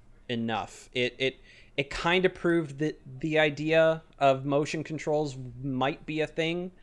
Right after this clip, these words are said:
but after a while, a-, after, actually, fairly, after a while, it, it kind of wore off, the novelty wore off, and then the Wii's collected dust. Uncharted Gold-,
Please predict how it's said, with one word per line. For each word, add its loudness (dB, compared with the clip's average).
but 4
after 0
a 4
while, 4
a-, 4
after, 2
actually, -4
fairly, 0
after 4
a 8
while, 4
it, 0
it -6
kind 2
of 2
wore 6
off, 2
the 2
novelty 2
wore 4
off, 2
and 0
then -2
the -2
Wii's 0
collected 0
dust. -8
Uncharted 4
Gold-, 0